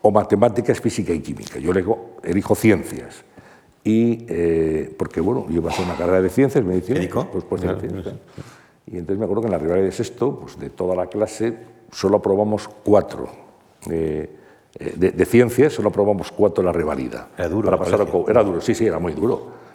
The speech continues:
Speaker 1: Y además el, eh, la rivalidad la hacías en un instituto público, no en tu colegio, ibas a examinarte a un instituto, ¿no? Y me acuerdo que me decían los profesores, "Pero, joder, si tú te vas a ir a letras, ya has aprobado ciencias, eres uno de los cuatro que ha aprobado ciencias". Bueno, sí, pero ta-, no me he arrepentido, me gusta el mundo
Speaker 2: ¿Y no hubo
Speaker 1: de la
Speaker 2: resistencia
Speaker 1: ciencia.
Speaker 2: familiar?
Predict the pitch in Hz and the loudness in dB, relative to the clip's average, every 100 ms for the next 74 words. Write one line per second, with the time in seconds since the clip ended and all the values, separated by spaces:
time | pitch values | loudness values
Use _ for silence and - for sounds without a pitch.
0 | - - - 85 107 98 - - - 80 | -18 -12 -6 0 0 0 -6 -14 -10 -2
1 | 82 78 80 92 95 101 113 113 87 95 | 0 2 4 4 4 4 4 4 2 0
2 | - 98 107 104 87 107 113 117 110 117 | 2 2 4 4 4 4 4 4 4 4
3 | 123 95 120 - - 87 87 90 92 95 | 4 6 6 4 -2 -4 -2 -2 0 4
4 | 101 98 160 127 82 82 85 92 87 - | 4 4 4 4 2 -4 -4 -2 -4 -4
5 | 120 - - - - - - - 90 120 | -8 -8 -18 -20 -20 -20 -16 -4 2 4
6 | 120 101 107 101 95 92 78 - - 139 | 4 4 2 2 2 0 0 -4 -2 -2
7 | 139 - - 98 147 156 160 - 123 123 | -2 -10 -8 -2 0 4 2 2 4 6
8 | 170 - 202 - - - 156 - - - | 6 4 -2 -2 -8 0 2 4 4 4
9 | 98 175 160 131 175 160 123 107 143 135 | 8 8 8 8 6 6 4 6 6 6
10 | 151 151 131 - 147 160 131 117 127 127 | 6 6 4 4 6 6 6 4 6 8
11 | 127 113 92 82 95 - - - - 139 | 8 6 2 2 0 0 -16 -8 4 4
12 | 113 - - 127 101 87 90 - - - | 4 -4 -2 -2 0 2 2 0 -6 2
13 | 120 104 135 143 101 107 175 110 92 110 | 2 6 6 6 6 4 6 4 4 0
14 | - 101 92 92 98 147 147 120 120 104 | 2 4 4 2 4 6 6 4 0 0
15 | 107 107 98 101 123 | 0 -2 -2 -2 -4